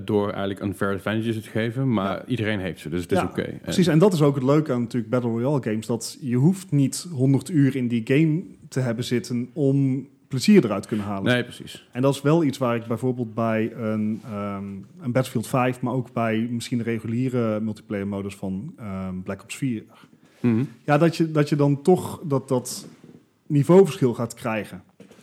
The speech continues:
Speaker 1: Zoals elke shooter natuurlijk heeft.
Speaker 2: Ja, ja, nou ja, goed, bij, bijvoorbeeld Fortnite heeft dat niet, eh, maar dat is alleen Battle Royale. Overwatch heeft dat ook niet.
Speaker 1: Nee, precies. Maar ook, ook bij,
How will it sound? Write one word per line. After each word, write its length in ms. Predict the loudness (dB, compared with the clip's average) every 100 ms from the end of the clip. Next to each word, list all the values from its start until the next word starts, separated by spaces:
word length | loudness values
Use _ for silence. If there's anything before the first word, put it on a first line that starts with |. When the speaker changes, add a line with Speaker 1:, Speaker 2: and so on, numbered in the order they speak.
| -20 -20
Speaker 1:
Zoals 340 | -4 0 0 0
elke 260 | -4 -6
shooter 300 | -6 -6 -4
natuurlijk 360 | -4 -2 -4 -2
heeft. 220 | -4 2
Speaker 2:
Ja, 300 | 2 2 -4 -8
ja, 200 | 0 2
nou 140 | 4 2
ja, 60 | 0
goed, 200 | -4 -8
bij, 200 | -8 -8 -12
bijvoorbeeld 340 | -14 -12 -12 -4
Fortnite 420 | -2 -2 -4 -4
heeft 140 | -6
dat 160 | -6 -8
niet, 320 | -10 -10 -14
eh, 80 | -12
maar 280 | -10 -8 -10
dat 100 | -12
is 100 | -12
alleen 220 | -10 -8
Battle 180 | -10 -10
Royale. 220 | -8 -6
Overwatch 300 | -2 -2 -2
heeft 140 | -4 -4
dat 120 | -4
ook 140 | -2
niet. 220 | -2 -4 -8 _ _ _ _ -6
Speaker 1:
Nee, 220 | -2 0
precies. 260 | -2 -8 -4
Maar 200 | -2 0
ook, 200 | -2 -4
ook 120 | -4
bij, 160 | -2